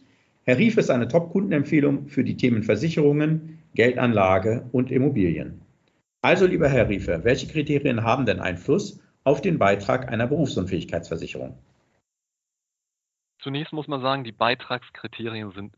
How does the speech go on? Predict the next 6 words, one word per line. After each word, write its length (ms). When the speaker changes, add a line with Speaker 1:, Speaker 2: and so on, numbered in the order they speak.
Speaker 2:
sehr 280
vielfältig. 800
Daher 300
ist 160
es 80
auch 260